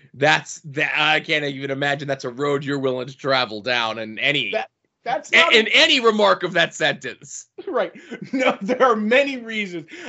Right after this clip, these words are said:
Speaker 2: I don't know what, where in the multiverse of madness I would try that.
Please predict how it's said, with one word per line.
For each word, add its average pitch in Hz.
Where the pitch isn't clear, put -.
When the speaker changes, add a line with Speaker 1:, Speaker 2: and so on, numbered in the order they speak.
Speaker 2:
I 233
don't 262
know 220
what, 202
where 190
in 214
the 208
multiverse 196
of 190
madness 180
I 180
would 175
try 170
that. 208